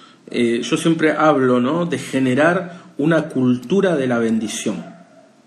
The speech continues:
¿Sí? Y hoy quiero, vamos a hacer algo distinto a lo que hicimos, un ejercicio para terminar el taller, para encarnar un poco, po-, tomar acción, ¿no? Tenemos que tomar acción en las enseñanzas y hacer la práctica, ¿verdad?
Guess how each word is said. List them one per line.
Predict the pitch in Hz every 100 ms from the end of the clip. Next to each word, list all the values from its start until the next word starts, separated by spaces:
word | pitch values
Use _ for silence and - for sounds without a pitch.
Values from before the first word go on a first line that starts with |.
| _ - - - _ -
¿Sí? | - 170 156
Y |
hoy | 160 180
quiero, | 180 180 151 - - -
vamos | 156 180
a |
hacer | 147 - 165
algo | 165 165 123 -
distinto | 120 - 175 147
a |
lo | 123
que | 117
hicimos, | - 156 135 -
un | - 139
ejercicio | - 123 - 151 - 123
para | 117 110
terminar | 110 117 135
el | 127 110
taller, | 110 - 147 - - - - -
para | - 120 123
encarnar | 123 127 127 156 147
un | 123
poco, | 139 127 131 110 107 -
po-, | -
tomar | - 127 120 151
acción, | 127 - - 113 104
¿no? | 131
Tenemos | 135 147 143
que |
tomar | 123 123 120
acción | 123 - 120 90 - - - - - - - _ -
en | 113
las | 113 -
enseñanzas | 120 - 123 147 147 120
y |
hacer | 113 - 110
la | 123 113
práctica, | 127 117 - 110 - - -
¿verdad? | - 101 107 143 175